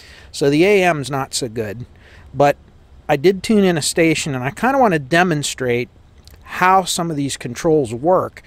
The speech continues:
and how they can be used to make the, uh, the A-, of course, with A M, this tuner actually does really well with music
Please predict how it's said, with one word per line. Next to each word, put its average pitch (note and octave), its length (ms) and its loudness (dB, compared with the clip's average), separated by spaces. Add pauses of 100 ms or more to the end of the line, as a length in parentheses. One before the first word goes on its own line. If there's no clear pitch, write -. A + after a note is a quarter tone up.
(180)
and A#2 140 -12
how E3 140 0
they E3+ 100 2
can C#3 220 -6
be C3+ 80 -4
used C#3+ 680 -2 (360)
to - 100 -4
make C#3 220 0 (120)
the, C#3 320 0
uh, A#2+ 220 2 (480)
the C#3+ 180 -2
A-, D#3 200 -2
of - 100 -16
course, G3 320 2
with F3 160 -2
A G3 240 2
M, F#3+ 320 -2 (1120)
this F3+ 260 -2
tuner F#3 360 0
actually E3+ 360 0
does C#3+ 280 2
really D3+ 320 2
well C#3+ 260 2
with - 180 -4
music D3 380 -4